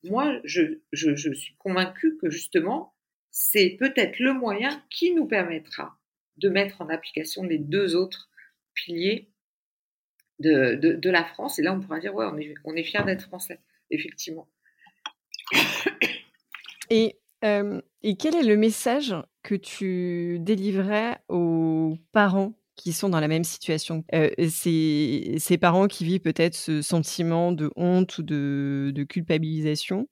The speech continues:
Speaker 2: de culpabilité, pardon, euh, qu'est-ce que tu leur, euh, dirais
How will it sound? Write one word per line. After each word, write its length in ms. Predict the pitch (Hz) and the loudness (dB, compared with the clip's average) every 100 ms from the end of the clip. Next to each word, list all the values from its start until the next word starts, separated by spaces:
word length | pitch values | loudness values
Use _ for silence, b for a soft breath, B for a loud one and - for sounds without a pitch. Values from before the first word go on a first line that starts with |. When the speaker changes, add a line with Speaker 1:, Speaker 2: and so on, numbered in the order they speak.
| - | -4
Speaker 2:
de 80 | 165 | -4
culpabilité, 680 | - 170 165 160 160 - 196 | -2 0 0 0 -4 -4 -2
pardon, 340 | 156 165 240 - B B B B - | -2 -2 -6 -10 B B B B -6
euh, 380 | 147 143 143 151 | -4 -2 -2 -2
qu'est-ce 200 | - 202 | 0 0
que 100 | 196 | 0
tu 180 | - 175 | 0 2
leur, 260 | 156 151 | 2 2
euh, 380 | 151 143 143 143 151 - _ _ | 0 0 0 -2 -6 -12 _ _
dirais 320 | 185 185 147 | 2 4 2